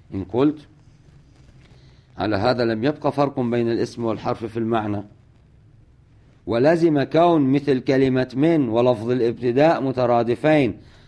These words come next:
صح استعمال كل منهما في موضع الآخر"، وهكذا سائر الحروف مع الأسماء الموضوعة لمعانيها، يعني كيف من والابتداء، كذلك في والظرفية، على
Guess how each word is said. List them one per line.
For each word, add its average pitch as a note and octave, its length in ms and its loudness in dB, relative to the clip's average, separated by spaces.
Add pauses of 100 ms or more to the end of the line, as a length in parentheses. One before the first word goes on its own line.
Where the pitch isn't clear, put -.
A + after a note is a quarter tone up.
(120)
صح E3+ 400 0
استعمال C#3 840 2
كل D#3+ 360 4
منهما C#3+ 500 0
في D3+ 160 0
موضع C#3+ 360 2
الآخر"، C#3+ 520 0 (920)
وهكذا E3+ 580 2
سائر F#3 340 2
الحروف F#3+ 560 0
مع D#3+ 160 2
الأسماء D#3 480 2
الموضوعة D3 480 2
لمعانيها، A#2 520 -4
يعني A2 240 -2
كيف D3+ 280 -4
من D3 180 0
والابتداء، A2 840 -4 (520)
كذلك D#3 460 2
في D#3 360 4
والظرفية، A#2 1000 -2 (520)
على D3+ 680 2